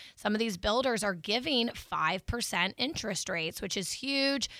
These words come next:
They're giving you ten thousand toward closing costs, ten thousand off the price. They're really trying to do anything they can to move these houses. So it's definitely a good time to jump into it if you're renting right now, or if you're really wanting to get into that first home,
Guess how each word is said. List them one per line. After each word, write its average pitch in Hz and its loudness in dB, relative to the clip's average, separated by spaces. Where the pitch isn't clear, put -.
They're 233 6
giving 214 4
you 185 0
ten 220 2
thousand 196 4
toward 202 -4
closing 254 0
costs, 226 6
ten 208 -2
thousand 190 4
off 170 0
the - -16
price. 233 8
They're 208 0
really 269 4
trying 254 4
to 220 4
do 202 2
anything 220 4
they 180 2
can 254 2
to 185 2
move 202 0
these 170 -4
houses. 226 0
So 214 2
it's 202 0
definitely 294 4
a 247 2
good 233 4
time 214 4
to 202 -2
jump 196 0
into 233 2
it 226 4
if - -2
you're - -2
renting 233 4
right 233 4
now, 226 8
or 196 4
if 190 -2
you're 196 -2
really 214 2
wanting 196 0
to 185 -2
get 175 0
into 180 -2
that 180 2
first 185 -4
home, 302 4